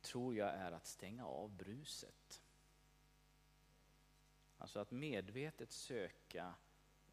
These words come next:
tystnaden, stillheten, eftertanken. För vi bombarderas av så många röster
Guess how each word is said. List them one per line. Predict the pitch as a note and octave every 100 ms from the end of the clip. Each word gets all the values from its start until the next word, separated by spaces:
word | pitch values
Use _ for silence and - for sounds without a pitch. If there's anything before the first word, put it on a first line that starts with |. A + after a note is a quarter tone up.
| -
tystnaden, | - A2 - - F#2+ G2+ G#2 A#2 B2 B2+ C3+
stillheten, | - - A2+ F2+ E2+ F2+ F2+ - G2+ G2
eftertanken. | G#2+ - - F2 - F#2+ G2 G#2+ - - G#1 - - - - - - - - - - - - -
För | -
vi | G#2+ A#2 A#2+ B2
bombarderas | A2+ B2 B2 C#3+ A#2+ A#2+ D3 D3+ G2+ -
av | G2+
så | F#2+ G#2+
många | G#2+ A2 A#2 A#2+
röster | A2 - - - -